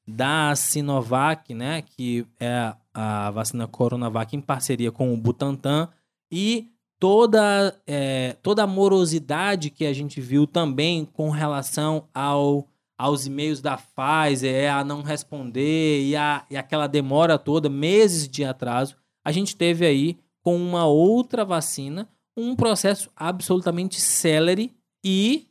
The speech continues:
que aí supostamente havia uma pressão e interesses muito grandes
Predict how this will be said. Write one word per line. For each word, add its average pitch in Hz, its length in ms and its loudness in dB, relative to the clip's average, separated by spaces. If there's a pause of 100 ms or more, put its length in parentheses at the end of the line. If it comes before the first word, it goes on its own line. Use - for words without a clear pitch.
(200)
que 170 60 0
aí 147 180 2
supostamente 156 1500 -4 (300)
havia 131 300 0
uma 147 180 -2
pressão 143 680 -2
e 156 120 -6
interesses 143 680 0
muito 170 600 -6
grandes 123 760 -2